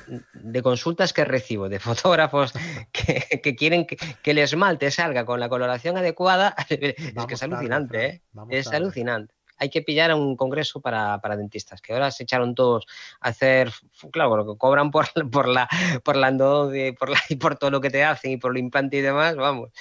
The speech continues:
Speaker 2: ¿Tú
Speaker 1: Después
Speaker 2: sabes
Speaker 1: quieren documentarlo para sus congresos.
Speaker 2: ¿Tú sabes cómo me hicieron a mí,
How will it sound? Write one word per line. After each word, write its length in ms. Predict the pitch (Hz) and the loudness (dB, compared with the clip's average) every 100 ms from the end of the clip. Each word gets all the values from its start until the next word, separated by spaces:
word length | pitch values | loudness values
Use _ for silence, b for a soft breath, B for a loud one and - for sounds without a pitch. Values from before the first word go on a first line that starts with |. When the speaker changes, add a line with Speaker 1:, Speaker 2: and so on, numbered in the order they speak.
| B B | B B
Speaker 2:
¿Tú 60 | |
Speaker 1:
Después 80 | 123 | -12
Speaker 2:
sabes 320 | 135 135 151 | -4 -2 -2
Speaker 1:
quieren 220 | 156 156 156 | 0 2 2
documentarlo 560 | 147 139 135 147 143 | 2 2 2 4 4
para 140 | 135 127 | 4 2
sus 120 | 127 | -2
congresos. 640 | 123 131 139 - 110 - 113 - | -2 -2 -2 -4 -12 -16 -20 -18
Speaker 2:
¿Tú 100 | 117 | -16
sabes 280 | 101 113 | -16 -18
cómo 220 | - 151 151 | -14 -14 -12
me 100 | 151 | -14
hicieron 300 | 156 151 147 | -12 -12 -12
a 100 | 143 | -14
mí, 540 | 147 147 147 143 | -16 -16 -16 -18